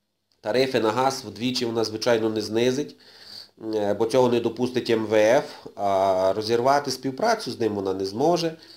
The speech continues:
Тому скаже: "Дорогі українці, треба почекати". Все звалить на попередників.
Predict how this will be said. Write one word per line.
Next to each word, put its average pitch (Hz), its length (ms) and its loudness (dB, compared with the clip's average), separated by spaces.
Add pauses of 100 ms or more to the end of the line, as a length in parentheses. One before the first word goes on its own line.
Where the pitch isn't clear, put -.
(480)
Тому 262 200 -4
скаже: 185 420 2
"Дорогі 131 480 2
українці, 131 720 -2
треба 135 340 2
почекати". 127 800 -2 (1200)
Все 196 240 -2
звалить 123 360 4
на 110 100 2
попередників. 127 1000 0